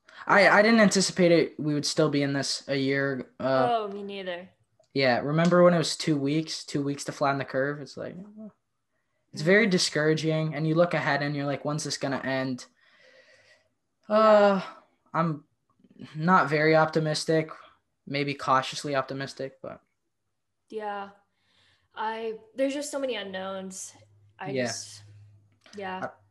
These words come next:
Speaker 1: I, I don't wanna dwell on it too much, but
Speaker 2: Mm-hmm.
Speaker 1: without the pandemic, I wouldn't have started this, you know?
Speaker 2: Mm, yeah.
Speaker 1: I would have been, I don't know,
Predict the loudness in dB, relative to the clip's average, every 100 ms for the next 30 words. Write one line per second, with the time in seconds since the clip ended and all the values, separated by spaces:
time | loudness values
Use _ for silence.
0 | _ 0 2 2 0 -4 -2 -4 -2 0
1 | 2 2 0 -2 -4 -2 0 -2 -2 -10
2 | -18 _ _ _ _ _ _ _ _ -2
3 | 2 2 -2 -6 _ _ 0 2 4 4
4 | 2 0 0 4 4 2 2 2 2 -2
5 | -4 -2 0 -2 -2 0 0 -4 -14 -18
6 | _ _ -10 -6 -6 -8 _ _ _ _
7 | -20 -16 -16 -18 _ _ _ _ -14 -14
8 | -16 _ _ _ _ _ _ _ _ _
9 | _ _ -8 -6 -4 -6 -6 -6 -8 -10
10 | -6 -6 -6 -12